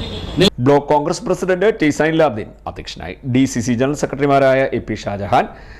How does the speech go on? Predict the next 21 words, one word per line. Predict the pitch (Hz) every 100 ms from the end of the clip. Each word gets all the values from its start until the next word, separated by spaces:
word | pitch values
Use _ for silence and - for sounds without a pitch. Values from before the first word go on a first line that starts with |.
| - - -
അലക്സ് | 147 269 170
മാത്യു, | 120 98 127 - - 131
ജോൺ | 160 151
കെ | 120 101
മാത്യു, | 98 95 156 - -
എൻ | 123 110
രാജഗോപാൽ, | 113 104 98 95 117 180 -
ശ്രീജിത്ത് | 147 151 156 120
പത്തിയൂർ, | 101 104 131 160 - - - -
എ | 139
എം | 143 139
കബീർ, | 147 151 190 - -
കടയിൽ | 135 127 123 117
രാജൻ, | 110 131 165 -
പി | - 131
സി | - 127
രഞ്ജി, | 135 135 160 -
കെ | 131 123
കെ | 123
നൌഷാദ്, | 117 117 135 131 139 160
നൌഫൽ | 131 127